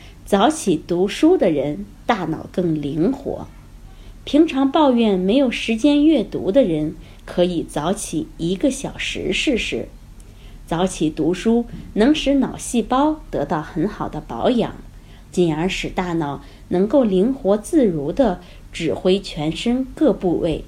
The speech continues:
进行正常的工作。第二，早起吃早饭的人肠胃更好。和每天规律吃早餐的人相比，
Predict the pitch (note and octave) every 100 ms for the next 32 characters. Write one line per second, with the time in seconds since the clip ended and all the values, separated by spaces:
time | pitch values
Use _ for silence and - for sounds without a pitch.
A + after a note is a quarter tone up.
0 | - - F3+ D#3 - D#3 D#3+ E3 B2+ -
1 | - D3+ E3+ E3+ F#3 F3+ D#3+ - - -
2 | - - - - - - - A#3 G3 G#3
3 | G#3 D#3+ - - - - G#3 C4+ D#4+ -
4 | F3 D#3 - D#4 - D3+ - - F4 G#3+
5 | C#3 D3 D3+ F#3 - - - D#3 C3+ F3
6 | D#4 C4 - E3+ D3 - - - - -
7 | - - - - - D4 D4+ A3+ - -
8 | C#4+ D4 E4 F4+ E4+ A3+ D#3+ - F#3 F#3
9 | C#3 - F#3 F3 D3+ G#2+ D3+ - F3 F3+
10 | F3+ - G#2